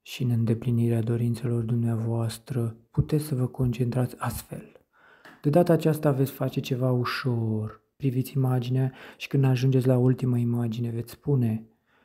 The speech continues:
„Ego sum, chi sum.” Eu sunt cel ce sunt. Ego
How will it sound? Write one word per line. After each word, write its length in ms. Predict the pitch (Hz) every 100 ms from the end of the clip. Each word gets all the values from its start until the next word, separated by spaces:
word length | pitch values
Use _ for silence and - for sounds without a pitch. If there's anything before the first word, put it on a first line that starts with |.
| _ _ _
„Ego 460 | 170 160 135 131 117
sum, 840 | - 156 147 139 123 117 - _ -
chi 320 | - 131 117
sum.” 800 | - - 139 127 113 107 107 _ _ _ _ _ _ _ _ -
Eu 180 | 135 120
sunt 340 | - 127 120
cel 180 | 123 117
ce 140 | 120
sunt. 600 | 120 - 127 117 110 - _ _ _ _ _ _ _ _ -
Ego 640 | 151 143 139 120 110